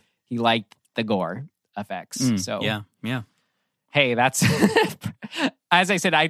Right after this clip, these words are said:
Speaker 1: I really tried to put the framework of, or that, the context of where I'm at currently
Speaker 2: Mm-hmm.
Speaker 1: and why that in itself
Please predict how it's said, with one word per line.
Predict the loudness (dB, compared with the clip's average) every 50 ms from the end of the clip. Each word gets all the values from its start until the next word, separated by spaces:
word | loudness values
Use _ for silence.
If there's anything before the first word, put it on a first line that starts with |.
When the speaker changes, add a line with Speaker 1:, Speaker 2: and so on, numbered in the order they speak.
| 0
Speaker 1:
I | 0 0
really | 0 2 2 2 2 0
tried | 2 2 2 2 2
to | 0
put | -2 -4 -4 -4
the | -4 -6
framework | -8 -6 -4 -4 -2 -2 -2 -2 -2 -2 -2 -2 -4
of, | -6 -8 -8 -10 -14 -10
or | -6 -4 -2
that, | 0 0 0 0 -2
the | -4 -8 -6
context | -2 0 0 0 0 0 -4 -6 -6 -8 -8 -10
of | -8 -6
where | -4 -4 -2 -2
I'm | -2 -2 -2
at | -2 -2 -2 -4 -6
currently | -8 -8 -6 -6 -6 -6 -8 -8 -8 -8 -8 -10 -12 _ _ _ _ _ _ _ -4
Speaker 2:
Mm-hmm. | -2 -2 -2
Speaker 1:
and | -2 -2 -2 -2 -4 -4 -6 -10 _ _ _ _ _ -2
why | 0 0 0 0
that | -2 -2 -2 -2 -2 -4
in | -6 -8 -8
itself | -8 -10 -10 -8 -4 -4 -4 -4 -6 -8 -14 -20